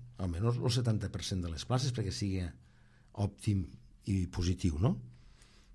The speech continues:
Jo no sé com estan. Mm, suposo que això, pel bé del poble, seria bo, perquè si no, el poble tindria que pagar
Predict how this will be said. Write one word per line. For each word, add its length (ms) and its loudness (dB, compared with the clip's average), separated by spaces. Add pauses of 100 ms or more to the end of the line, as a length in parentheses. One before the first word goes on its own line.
(140)
Jo 100 2
no 140 4
sé 100 4
com 160 4
estan. 240 0 (400)
Mm, 800 0
suposo 540 4 (680)
que 800 0
això, 480 2 (320)
pel 160 6
bé 140 4
del 100 2
poble, 340 2
seria 300 4
bo, 160 6
perquè 200 0
si 160 -4
no, 180 4 (640)
el 160 2
poble 380 2 (380)
tindria 300 2
que 140 2
pagar 320 0